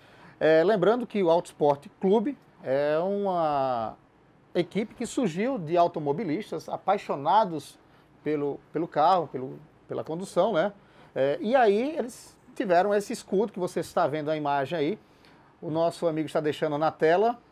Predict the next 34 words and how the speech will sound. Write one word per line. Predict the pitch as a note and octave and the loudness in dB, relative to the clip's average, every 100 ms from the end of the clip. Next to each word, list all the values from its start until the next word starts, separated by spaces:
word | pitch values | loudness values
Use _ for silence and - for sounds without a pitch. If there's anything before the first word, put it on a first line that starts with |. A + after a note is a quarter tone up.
| _ | _
pra | C#3+ | -2
você | C#3 D3 - F3+ | 0 -2 0 0
ver, | E3 D#3 G#3+ - - - _ | 2 0 -2 -6 -20 -20 _
tá? | - D3 G#3 - - - | 2 4 4 -4 -18 -2
É | D#3 D#3+ E3 | 2 2 0
exatamente | F#3 G#3+ B3 A#3 G3 G#3 | 0 0 0 0 0 -4
o | |
símbolo | - - - - D4+ B3 D#3 - _ _ _ D#3+ | -10 -14 -10 -2 0 2 0 -2 _ _ _ -6
do | F3+ G#3+ A3 | 0 4 6
Alto | A3+ | 4
Esporte, | - - E3+ D#3 - _ _ _ _ | 4 4 4 4 -8 _ _ _ _
que | A#3+ | -8
tem | G3+ G#3 G3+ G#3+ - _ _ _ | -2 0 2 -2 -12 _ _ _
dentro | F3 D#3+ D3 A#3 _ - | -4 -4 -6 -18 _ -8
uma | G3+ G3 F3 | -4 -2 -2
direção, | G3 G#3 G3+ E3 | 0 0 0 -4
um | F3 | 0
volante. | G3 G#3 D3+ - | 2 2 0 -4
Então, | - F3 | -8 -6
por | F#3 E3 | -4 -4
isso | F3+ | -4
que | - F3+ | -2 2
a | E3+ | 2
equipe | E3 - F#3+ G3+ F3 | 0 -4 -8 -4 -2
automobilista, | F#3 G3+ G3 F#3 C#3+ C3+ E3+ - - | 0 0 -4 -4 -6 -8 -12 -12 0
Alto | E3+ G3+ | 0 0
Esporte | F#3 - D#3+ E3+ - | -4 -4 -2 -2 -6
Clube, | - D3+ E3+ F#3 - - - _ - | -8 -6 -4 -8 -18 -20 -20 _ -20
fruto | - G#3+ A#3+ A#3+ - _ | -2 0 0 -4 -12 _
aí | D#3 E3 | -2 -2
dos | E3 | -2
amantes | F#3 C#3+ D#3 D#3+ - - - | -2 -2 -6 -10 -18 -20 -14
do | E3+ | -2
carro. | D#3 B2+ | 2 2